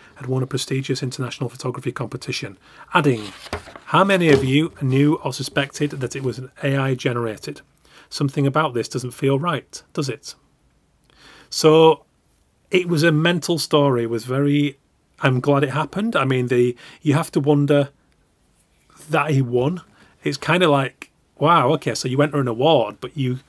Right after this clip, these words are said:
short of paying off the person who's running the award, there's no guarantees that you'll win. So there's almost this kind of, I don't know, there's so, I don't believe in fate particularly. I'm not a destiny-based person, but I think that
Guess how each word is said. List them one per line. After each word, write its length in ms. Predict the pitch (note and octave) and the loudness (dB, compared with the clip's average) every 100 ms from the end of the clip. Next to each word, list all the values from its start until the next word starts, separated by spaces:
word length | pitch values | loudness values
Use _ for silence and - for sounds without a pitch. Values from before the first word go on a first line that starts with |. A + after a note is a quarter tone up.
| _ _ _ _ | _ _ _ _
short 400 | - - E3 D3+ | -6 2 2 4
of 180 | D3+ C3 | 0 -4
paying 320 | - D3 D3 | -6 0 2
off 220 | C#3 C3 - | 2 -2 -6
the 100 | C3 | -4
person 320 | C#3+ C3+ B2+ | -2 -2 -4
who's 140 | A#2+ | -2
running 220 | C#3+ D#3+ | 0 0
the 60 | C3 | 0
award, 500 | A2+ A2+ G#2+ G#2 - _ _ _ _ _ | 0 0 -2 -6 -10 _ _ _ _ _
there's 140 | B2+ C3 | -2 2
no 120 | C3+ | 2
guarantees 460 | C3 B2+ B2+ C3+ | 2 0 0 -2
that 60 | B2+ | -2
you'll 200 | A#2+ A2 | -2 0
win. 260 | C#3 A2+ - _ _ _ _ _ - - | 0 -2 -8 _ _ _ _ _ -16 -10
So 140 | - C#3 | -2 0
there's 160 | C#3+ | 4
almost 440 | D#3+ F3 E3+ C#3+ - | 4 4 2 0 0
this 140 | C3 | -2
kind 320 | - C3+ B2+ | 0 -2 0
of, 280 | A#2 A2+ - _ _ _ _ _ _ _ _ _ - | -2 -2 -14 _ _ _ _ _ _ _ _ _ -4
I 40 | |
don't 160 | C#3 E3 | 0 6
know, 140 | F#3 | 8
there's 180 | C#3+ A#2+ | 8 2
so, 160 | - D#3 | 0 2
I 120 | C#3+ | 4
don't 180 | E3 D3 | 4 4
believe 220 | C#3 E3+ | 4 2
in 100 | C3+ | 0
fate 360 | - D#3 D#3+ - | 0 0 0 -4
particularly. 400 | D3 C3 B2 A2 | -8 -4 -4 -4
I'm 100 | A#2+ | -4
not 140 | C3 | -4
a 40 | |
destiny-based 760 | - C#3 - D3 B2 A2+ A2 - | -2 -2 -2 -4 -4 -4 -6 -4
person, 360 | C3+ C#3+ B2 | -4 -4 -6
but 180 | A#2 A2+ | -4 -4
I 40 | A#2 | -4
think 320 | C#3+ C#3 C#3+ | -4 -4 -4
that 280 | A#2+ A#2 | -4 -4